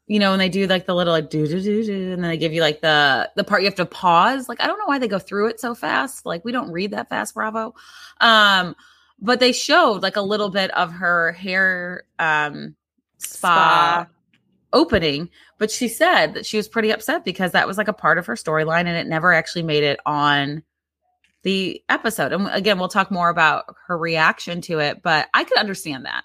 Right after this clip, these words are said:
Speaker 1: I would be
Speaker 2: I could understand that as
Speaker 1: upset.
Speaker 2: well.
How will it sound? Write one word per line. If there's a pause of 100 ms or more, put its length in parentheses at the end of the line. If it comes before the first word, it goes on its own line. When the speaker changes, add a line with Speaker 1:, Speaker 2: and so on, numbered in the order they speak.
Speaker 1:
I
would
be
Speaker 2:
I
could
understand
that
as
Speaker 1:
upset.
Speaker 2:
well.